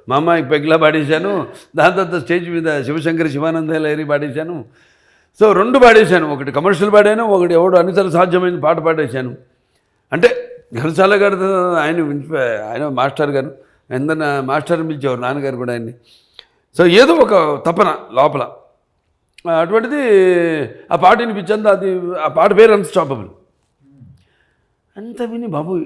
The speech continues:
ఈ టైటిల్ చాలా బాగుంది బాబు, నాకు ఇస్తారా?" అని అడిగాడు ఆయన. "ఏ అరవింద్, నువ్వు అడగడం ఏంటి, నేను కాదనడం ఏంటి, తీసేసుకో టైటిల్" అన్నాను. లేకపోతే ఎవరికి ఇవ్వను నేను ఆ టైటిల్ సినిమా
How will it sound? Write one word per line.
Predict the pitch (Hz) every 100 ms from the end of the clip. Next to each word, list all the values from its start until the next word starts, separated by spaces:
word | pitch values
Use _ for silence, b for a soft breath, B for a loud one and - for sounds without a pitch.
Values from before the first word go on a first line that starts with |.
| -
ఈ | 160
టైటిల్ | 127 110 180 156 131 104
చాలా | 151
బాగుంది | 156 147 135
బాబు, | 127
నాకు | 135 113
ఇస్తారా?" | 113 147 139
అని | 123
అడిగాడు | 113 95 92
ఆయన. | 90 _ _ - - _ 175 - 208
"ఏ |
అరవింద్, | 240 220 214 214 214
నువ్వు | 196
అడగడం | 190 202 208 196
ఏంటి, | 196
నేను | 202 170
కాదనడం | 147 175 190 180
ఏంటి, | 165 160 277 - _ _ -
తీసేసుకో | 170 170 147 139
టైటిల్" | 135 123 120
అన్నాను. | 104 107
లేకపోతే | 143 196 175 165
ఎవరికి | 143 202 180
ఇవ్వను | 214 202
నేను | 160
ఆ |
టైటిల్ | 135 139 147 123
సినిమా | 143 151 139